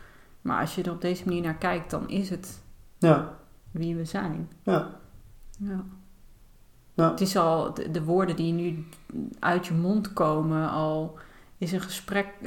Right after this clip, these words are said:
Speaker 1: d-, dat is al creativiteit eigenlijk. Dat is al vormgeven van het gesprek met elkaar.
Speaker 2: Mhm.
Speaker 1: Het is alles,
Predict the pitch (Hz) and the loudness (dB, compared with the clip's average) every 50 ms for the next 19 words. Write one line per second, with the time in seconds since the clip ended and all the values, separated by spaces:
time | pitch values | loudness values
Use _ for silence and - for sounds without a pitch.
0 | - - - 208 - 190 196 190 190 - 262 262 - 240 180 165 - - 190 180 | -2 -2 -2 2 4 4 4 6 6 4 4 4 4 2 2 2 0 -2 -2 -2
1 | 175 165 - 170 - - - 254 247 180 156 - - - - - - - 190 190 | 0 0 -2 -4 -2 0 2 2 2 0 -2 -4 -8 -8 -8 -8 -4 -4 -2 -2
2 | 185 170 156 156 - - 220 220 196 - - - 160 147 143 143 - 165 - - | 0 -2 -2 -2 0 2 2 2 2 0 -4 -4 -4 -4 -4 -6 -8 -10 -6 -4
3 | 160 151 156 151 - - - - - - - - - - 277 - - - - - | -2 -2 -2 -4 -6 -8 -12 -14 -14 -16 -14 -12 -6 -4 -4 -4 -4 -6 -6 -6
4 | - - - - 135 - - - - - - 180 170 170 185 226 - - - - | -8 -10 -8 -8 -8 -6 -6 -8 -8 4 6 8 10 10 10 8 6 2 -2 -10
5 | - - - - - 190 185 - - - 196 196 196 190 185 - - - - - | -14 -16 -20 -10 -10 -8 -8 -6 -2 -2 0 0 0 0 -2 -4 -8 -10 -12 -14